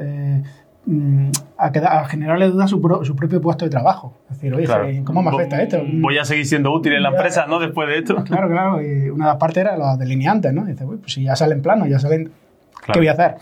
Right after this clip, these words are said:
Speaker 1: No, bueno, esto tiene cabida, es re-, es re-, reinnovar, o sea, reinventarse y volver a hacer otros trabajos que, que surgen ahora. Y ese fue el periodo más largo dentro de esta implantación, la parte de formación.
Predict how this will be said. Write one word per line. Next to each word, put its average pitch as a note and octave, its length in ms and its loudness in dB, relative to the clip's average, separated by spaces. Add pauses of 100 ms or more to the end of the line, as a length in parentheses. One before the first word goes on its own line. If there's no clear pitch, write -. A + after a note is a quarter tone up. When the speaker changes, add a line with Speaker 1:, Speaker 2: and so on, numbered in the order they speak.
(400)
Speaker 1:
No, B2+ 140 2
bueno, A#2+ 260 -4
esto C3+ 180 -2
tiene C3+ 200 4
cabida, C3 640 2
es B2+ 80 -10
re-, C#3 580 -4
es B2+ 60 -6
re-, C3 460 -4
reinnovar, C#3+ 580 0
o C3+ 60 -8
sea, C#3 280 -4
reinventarse D#3+ 760 0
y F#3+ 60 2
volver D3 400 0
a C#3 280 -2
hacer C#3+ 220 -6
otros C#3 260 -4
trabajos D3+ 380 -2
que, C3+ 300 -6 (100)
que C#3+ 100 -6
surgen C#3 300 -2
ahora. C3 280 0 (480)
Y F3 120 2
ese F3 160 2
fue G3+ 220 0
el G3+ 80 -6
periodo F#3+ 460 0 (140)
más E3+ 380 0
largo F#3+ 300 0
dentro E3+ 180 2
de F3 40 0
esta E3 120 -2
implantación, C#3+ 500 -2
la C#3 120 0
parte C#3+ 180 -6
de - 60 -2
formación. C#3+ 560 -8